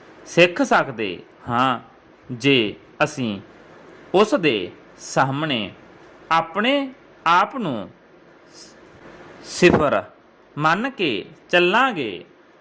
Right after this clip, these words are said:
ਡੰਡੀ। ਵਿਦਿਆਰਥੀ ਜੀਵਨ ਦਾ ਇਹ ਅਸੂਲ ਹੋਣਾ ਚਾਹੀਦਾ ਹੈ, ਤਾਂ ਹੀ ਉਹ ਆਪਣੇ ਅਧਿਆਪਕਾਂ ਤੋਂ ਚੰਗੀ ਸਿੱਖਿਆ ਗ੍ਰਹਿਣ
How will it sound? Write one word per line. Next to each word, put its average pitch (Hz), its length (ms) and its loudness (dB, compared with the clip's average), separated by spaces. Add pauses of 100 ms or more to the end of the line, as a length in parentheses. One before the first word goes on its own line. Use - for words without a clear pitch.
ਡੰਡੀ। 113 460 -2 (840)
ਵਿਦਿਆਰਥੀ 123 800 0 (340)
ਜੀਵਨ 170 480 2
ਦਾ 113 360 0 (200)
ਇਹ 131 300 -6 (260)
ਅਸੂਲ 110 440 -6 (800)
ਹੋਣਾ 185 360 4
ਚਾਹੀਦਾ 247 580 0
ਹੈ, 113 340 -4 (840)
ਤਾਂ 190 260 4
ਹੀ 120 380 -8 (340)
ਉਹ 135 300 -2 (280)
ਆਪਣੇ 107 500 -4 (560)
ਅਧਿਆਪਕਾਂ 143 760 -2 (380)
ਤੋਂ 110 280 -2 (580)
ਚੰਗੀ 180 400 2
ਸਿੱਖਿਆ 110 580 0 (440)
ਗ੍ਰਹਿਣ 113 460 -2